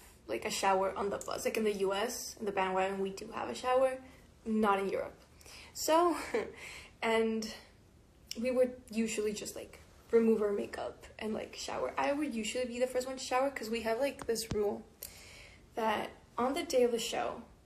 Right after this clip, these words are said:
the first one to ask, like, you need to ask to, like, shower first.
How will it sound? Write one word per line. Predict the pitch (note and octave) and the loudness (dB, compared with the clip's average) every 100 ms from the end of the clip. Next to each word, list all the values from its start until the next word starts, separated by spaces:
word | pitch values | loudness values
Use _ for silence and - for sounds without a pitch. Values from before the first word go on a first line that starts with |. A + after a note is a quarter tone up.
| - - - | -20 -20 -10
the | A#3 | -10
first | A3 A#3 A3+ | -2 0 0
one | B3 C4 | 0 -2
to | A#3+ | 0
ask, | A3 F#3+ G#3+ - - | 2 2 -2 -10 -10
like, | - - - | -10 -10 -2
you | |
need | C4+ C4+ | 0 0
to | - - - - - - | -4 -12 -20 -20 -20 -4
ask | - G3 - - - - - - | 2 2 0 -8 -12 -20 -20 -14
to, | - | -8
like, | B3+ - - | -6 -6 -10
shower | - - B2+ - | -6 -4 -6 -8
first. | - - - - | -12 -14 -12 -14